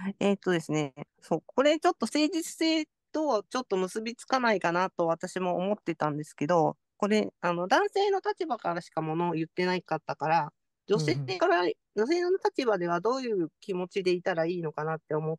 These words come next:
Speaker 1: て、えーっと、だ-、だ-、モテる人は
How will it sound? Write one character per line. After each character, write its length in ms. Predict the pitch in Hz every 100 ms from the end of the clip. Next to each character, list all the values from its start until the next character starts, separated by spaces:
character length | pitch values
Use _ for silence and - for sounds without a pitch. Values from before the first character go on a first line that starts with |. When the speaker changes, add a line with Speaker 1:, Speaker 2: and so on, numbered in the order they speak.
| _
Speaker 1:
て、 200 | 147 - _ _ _ _ _ _ _ _ _
え 80 | 190
ー 40 | 180
っ 20 |
と、 260 | 160 160 180 _ _ _ -
だ-、 220 | 202 190 202 220
だ-、 120 | 214 208
モ 160 | 202
テ 160 | - 381
る 100 | 349
人 240 | - 196
は 240 | 175 170